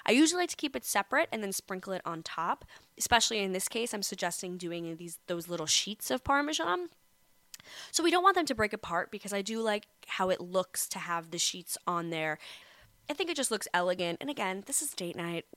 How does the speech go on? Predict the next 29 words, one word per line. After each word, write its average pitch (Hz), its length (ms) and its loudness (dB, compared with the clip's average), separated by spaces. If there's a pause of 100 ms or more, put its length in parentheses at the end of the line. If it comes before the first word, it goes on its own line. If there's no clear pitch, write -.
(160)
Keep 190 220 -6
it 175 80 -6
sexy. 160 480 -6
And 214 200 -4
we 262 100 -2
want 302 300 -4
sexy - 320 -2
Parmesan 175 420 -6
cheese - 360 -12 (340)
on 175 200 0
top - 260 -4
of 202 160 -12
this - 320 -6 (320)
cutlet. - 340 -4 (1000)
And 311 320 4 (320)
if 285 160 8
it's - 160 -4
tomato 214 300 2
season, 202 580 -4 (240)
chop 220 240 2
up 214 140 -2
some 208 100 -6
tomatoes 180 400 -2
and 104 80 -6
add 160 160 0
them 165 140 -10
there 151 160 -8
as 156 180 -8
well. 147 260 -4